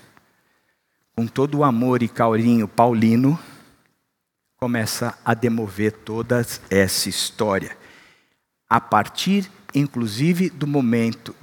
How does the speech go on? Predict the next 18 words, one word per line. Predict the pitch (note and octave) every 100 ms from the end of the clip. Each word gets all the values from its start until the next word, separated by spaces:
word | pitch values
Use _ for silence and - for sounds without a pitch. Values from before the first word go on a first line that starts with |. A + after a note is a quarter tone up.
| _ _
de | - C3
que | - C#3
o | B2+
meu | B2+ C3+ G3
discípulo | G#3+ G3 - - F3+ - C3 A2+
Tito, | - - G#3+ - - - _ _ _ _
que | - D3+
é | A#2
grego, | A#2+ E3 G#3 C#3 G2 - - - _
ele | B2+ D3
não | D3+
fez | D#3 F3 E3+ A#2+
isso. | G#2+ - - - - - -
E | A#2
ele | B2
tem | A#2 C3
me | D#3
ajudado | E3 G3+ D#3 A2+ A2+